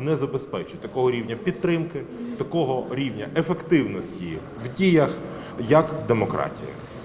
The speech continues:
Тому питання демократії — це не лише, е, забезпечення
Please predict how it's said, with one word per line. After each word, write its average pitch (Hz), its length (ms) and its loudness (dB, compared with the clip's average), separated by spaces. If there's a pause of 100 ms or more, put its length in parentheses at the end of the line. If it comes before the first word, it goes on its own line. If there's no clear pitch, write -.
(340)
Тому 147 300 8
питання 143 400 6
демократії — 143 720 6
це 160 320 8
не 160 140 8
лише, 185 520 8 (100)
е, 127 260 8 (420)
забезпечення 127 920 6